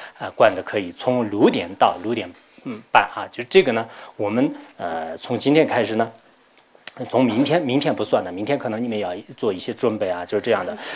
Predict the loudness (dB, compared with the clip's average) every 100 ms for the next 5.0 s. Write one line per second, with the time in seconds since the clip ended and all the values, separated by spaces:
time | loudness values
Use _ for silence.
0 | -8 4 8 8 8 4 4 2 -2 2
1 | 4 6 6 6 6 2 4 2 2 -2
2 | -2 -4 -10 -18 -10 -6 -6 -4 0 4
3 | 6 4 0 -10 -14 -6 -4 -4 -6 0
4 | 4 6 6 4 -2 -2 0 2 0